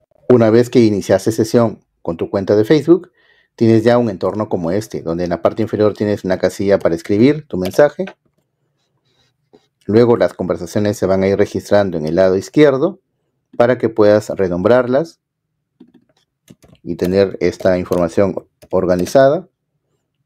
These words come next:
o también para que puedas eliminar la conversación si lo deseas. Por el momento todavía esta plataforma está en desarrollo, tiene algunas configuraciones básicas que puedes hacer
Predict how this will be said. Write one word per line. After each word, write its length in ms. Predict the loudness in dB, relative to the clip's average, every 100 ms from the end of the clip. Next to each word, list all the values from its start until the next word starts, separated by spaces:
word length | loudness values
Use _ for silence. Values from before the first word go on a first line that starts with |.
| _ -2
o 140 | 0
también 320 | 2 2 0
para 200 | 0 -2
que 120 | -2 -2
puedas 360 | 2 2 2
eliminar 600 | -6 -6 -6 -2 -2 -2
la 160 | -8 -8
conversación 580 | -6 -8 -10 -8 -6 -4
si 120 | -4
lo 80 | -6
deseas. 520 | -10 -10 -12 -12 -20 _ _ _ _ _ _ _ _ _ 0
Por 120 | 2
el 60 | 2
momento 540 | 2 0 2 0 0
todavía 420 | 0 2 2 0
esta 160 | 0 -2
plataforma 440 | -2 -2 -4 -4
está 200 | -4 -2
en 80 | -2
desarrollo, 720 | 0 0 2 2 2 0 -2 -8
tiene 160 | -4 -2
algunas 300 | 0 0 -2
configuraciones 720 | -6 -6 -4 -4 -2 -4 0
básicas 600 | 0 0 -4 -2 -2 -2
que 140 | -10
puedes 300 | -4 -2 -2
hacer 400 | -2 0 0 0